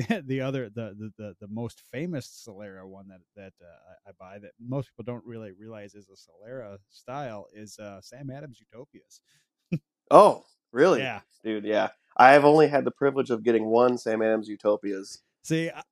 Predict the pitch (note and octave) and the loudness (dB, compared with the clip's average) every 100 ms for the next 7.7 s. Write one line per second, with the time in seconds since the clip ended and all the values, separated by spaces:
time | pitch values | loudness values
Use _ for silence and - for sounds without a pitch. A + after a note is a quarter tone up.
0 | G#2 G#2 G2+ D#3+ F3+ F3+ - G#2+ A2+ A2+ | -2 0 0 0 0 -4 -4 4 6 6
1 | G#2 - - _ _ - C#3 C#3+ D#3+ D3+ | 4 -6 -20 _ _ 6 8 10 6 6
2 | D3 D3+ D#3 D#3+ D3 D3 D#3 D#3+ - - | 6 8 8 8 6 8 8 8 6 6
3 | F3 E3 E3+ C#3+ - E3 D#3+ C#3 C#3+ C3 | 2 2 -4 -6 -6 -4 -4 -6 -8 -6
4 | C#3+ C#3 A2+ - B2+ A#2 A#2 A2 G2 _ | -6 -6 -12 -16 -10 -8 -6 -8 -12 _
5 | _ _ B2 A#2+ C3+ C3+ C3 B2 A#2+ A2+ | _ _ -10 -6 -4 -4 -6 -6 -8 -8
6 | B2 G#2+ B2+ B2+ A#2+ B2 B2+ B2 G2 A2 | -10 -10 -10 -10 -10 -10 -12 -14 -20 -14
7 | A#2 B2+ C3 - A2+ G#2+ G#2+ | -12 -8 -10 -8 -10 -10 -12